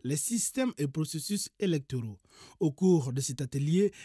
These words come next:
les participants seront outillés sur plusieurs thématiques. Il s'agit notamment des rôles et responsabilités de l'E J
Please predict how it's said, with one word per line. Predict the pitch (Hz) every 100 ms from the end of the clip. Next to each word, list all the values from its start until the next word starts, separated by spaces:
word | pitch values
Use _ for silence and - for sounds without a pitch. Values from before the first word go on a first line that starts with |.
| -
les | 156
participants | 143 233 - 185 180 165 151
seront | - 147 143 -
outillés | 233 185 196 190
sur | - 208
plusieurs | 196 254 190 196 185
thématiques. | 156 139 139 214 143 123 101 - - -
Il | 180 165
s'agit | - 196 220
notamment | 214 160 143 151 185 _
des | 147 139
rôles | 139 226 214
et | 139
responsabilités | 143 175 175 170 170 165 170
de | 135
l'E | 120 120 175
J | 180